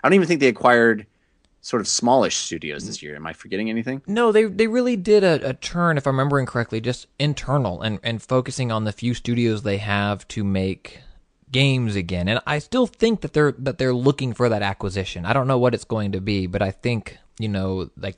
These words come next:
Speaker 2: Rise of the Tomb Raider, the way they kind of announced and bought that exclusivity maybe didn't pan out the best for them. And I still think they're looking. If someone is available, I think they would like another team that they can run loose on another franchise. I don't know what it will be though. Maybe,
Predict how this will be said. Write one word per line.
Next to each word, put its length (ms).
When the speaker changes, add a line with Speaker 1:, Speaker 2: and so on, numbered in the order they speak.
Speaker 2:
Rise 300
of 80
the 60
Tomb 340
Raider, 320
the 120
way 100
they 160
kind 220
of 80
announced 340
and 140
bought 220
that 160
exclusivity 800
maybe 220
didn't 280
pan 200
out 200
the 40
best 300
for 80
them. 220
And 80
I 20
still 280
think 260
they're 120
looking. 420
If 100
someone 320
is 100
available, 760
I 60
think 180
they 80
would 160
like 220
another 380
team 640
that 200
they 120
can 540
run 200
loose 260
on 80
another 240
franchise. 500
I 80
don't 140
know 80
what 120
it 40
will 160
be 180
though. 240
Maybe, 640